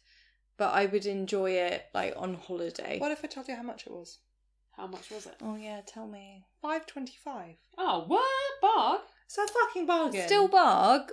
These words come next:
Speaker 1: but I think I would only buy it, like, if I was by a pool somewhere. I think I'm gonna give it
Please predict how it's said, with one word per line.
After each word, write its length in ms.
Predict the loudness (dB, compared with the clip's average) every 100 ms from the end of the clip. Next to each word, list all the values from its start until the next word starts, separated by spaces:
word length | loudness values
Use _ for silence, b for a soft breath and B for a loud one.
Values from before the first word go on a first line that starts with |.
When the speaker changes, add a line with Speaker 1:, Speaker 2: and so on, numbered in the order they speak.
| -10 -4
Speaker 1:
but 140 | 0
I 140 | 2 2
think 280 | 0 -2 -2
I 100 | -2
would 160 | -2 -2
only 280 | -2 0 0
buy 280 | 2 2 4 2
it, 160 | 0 0
like, 260 | 0 0 -4
if 140 | -4
I 100 | -2
was 160 | -2 -2
by 220 | -2 -2
a 80 | -2
pool 580 | -6 -8 -8 -8 -12 -12
somewhere. 580 | -12 -12 -10 -8 -10 -12 _ _ _ _
I 280 | 0 2 0
think 300 | -2 -6 -4
I'm 320 | -4 -4 -4
gonna 220 | -4 -4 -4
give 200 | -4 -2
it 540 | -2 -2 -6 -10 -18